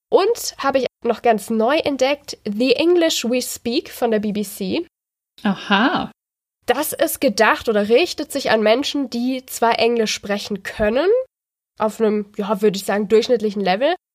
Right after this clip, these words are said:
Speaker 1: aber es sind solche Wörter, die vielleicht noch nicht jeder kennt oder Redewendungen,
Speaker 2: Mhm.
Speaker 1: die dann, ja,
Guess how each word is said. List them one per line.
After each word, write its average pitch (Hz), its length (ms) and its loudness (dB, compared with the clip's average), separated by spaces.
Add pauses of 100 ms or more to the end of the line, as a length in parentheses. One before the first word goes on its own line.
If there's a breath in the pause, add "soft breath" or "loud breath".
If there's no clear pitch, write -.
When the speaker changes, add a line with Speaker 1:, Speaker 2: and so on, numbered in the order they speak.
(320)
Speaker 1:
aber 240 320 0
es 262 180 -2
sind 254 200 4
solche 220 800 0
Wörter, 220 520 2
die 226 120 -6
vielleicht 202 380 0
noch 202 140 -2 (140)
nicht 202 220 -2
jeder 202 180 2
kennt 226 360 -2
oder 202 180 -2
Redewendungen, 208 1120 0 (760)
Speaker 2:
Mhm. 185 160 2
Speaker 1:
die 220 160 8
dann, 247 460 4
ja, 208 380 2